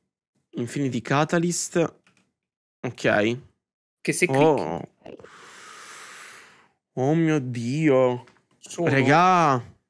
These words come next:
Speaker 2: tutte le singularity del, del pacchetto e altri oggetti stupidi. Io ti dico, mi devi,
Speaker 1: Da-,
Speaker 2: mi devi
Speaker 1: da-,
Speaker 2: dire una, una
Speaker 1: allora, tu
Speaker 2: roba.
Speaker 1: mi devi dire da cosa iniziamo a farmare, Ambo. Perché io mi sono già perso.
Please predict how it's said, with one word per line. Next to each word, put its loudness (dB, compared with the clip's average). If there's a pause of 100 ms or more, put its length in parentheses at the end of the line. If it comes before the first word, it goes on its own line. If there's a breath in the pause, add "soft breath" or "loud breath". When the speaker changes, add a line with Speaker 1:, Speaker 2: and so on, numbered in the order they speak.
(360)
Speaker 2:
tutte -6
le -4
singularity -4
del, -6 (160)
del -12
pacchetto -12 (440)
e 4
altri 2
oggetti -8
stupidi. -18 (1300)
Io 0
ti -6
dico, -14 (220)
mi -10
devi, 2
Speaker 1:
Da-, 4
Speaker 2:
mi 0
devi -2
Speaker 1:
da-, 2
Speaker 2:
dire -2
una, -6
una -4
Speaker 1:
allora, 4
tu -2
Speaker 2:
roba. 4
Speaker 1:
mi 4
devi 6
dire 6
da 4
cosa 0
iniziamo 2
a 0
farmare, 2
Ambo. 4 (920)
Perché 2
io 6
mi 6
sono 4
già 4
perso. 2